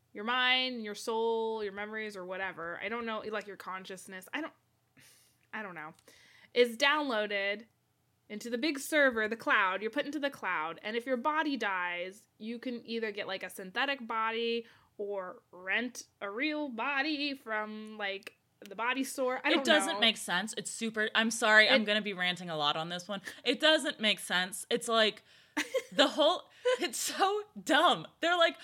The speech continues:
Speaker 2: "Oh, we have literally every consciousness stored," right? Like, literally every single one. "We store everyone's
Speaker 1: Mm-hmm.
Speaker 2: consciousness unless you're a real bad boy, and then we delete your consciousness forever. But you have to be, like, a real, real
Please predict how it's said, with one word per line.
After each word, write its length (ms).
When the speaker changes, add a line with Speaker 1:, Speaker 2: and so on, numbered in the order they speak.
Speaker 2:
"Oh, 460
we 160
have 320
literally 480
every 300
consciousness 840
stored," 840
right? 360
Like, 240
literally 480
every 320
single 400
one. 240
"We 120
store 300
everyone's 400
Speaker 1:
Mm-hmm. 100
Speaker 2:
consciousness 500
unless 320
you're 120
a 40
real 240
bad 300
boy, 320
and 120
then 120
we 100
delete 260
your 100
consciousness 560
forever. 440
But 120
you 40
have 100
to 60
be, 80
like, 160
a 40
real, 320
real 280